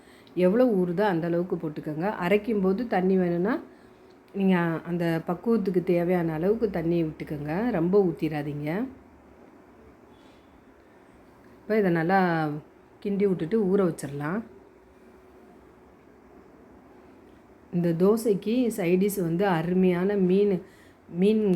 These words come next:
கிரேவி தான் செஞ்சுருக்கோம். ட்ரை பண்ணி பாருங்க, நம்ம சேனல்ல வரும். சூப்பரா இருக்கும் இந்த தோசைக்கு அந்த மீன் கிரேவிக்கும். இப்ப இதை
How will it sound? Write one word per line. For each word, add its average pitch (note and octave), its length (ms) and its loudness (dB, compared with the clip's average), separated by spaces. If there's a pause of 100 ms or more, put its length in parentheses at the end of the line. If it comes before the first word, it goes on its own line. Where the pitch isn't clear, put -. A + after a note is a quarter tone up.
கிரேவி F#3 400 4
தான் F#3+ 200 0
செஞ்சுருக்கோம். D#3+ 600 -4
ட்ரை F3+ 260 -2
பண்ணி F3 260 -2
பாருங்க, D3+ 420 -4
நம்ம D#3+ 200 -2
சேனல்ல D#3 460 -4
வரும். D3 300 -4
சூப்பரா F3 480 -4
இருக்கும் E3 340 -4
இந்த E3 180 -2
தோசைக்கு D#3+ 420 -4
அந்த D#3 160 -2
மீன் D#3+ 280 -4
கிரேவிக்கும். D3+ 680 -6 (2500)
இப்ப - 240 -2
இதை F#3 180 4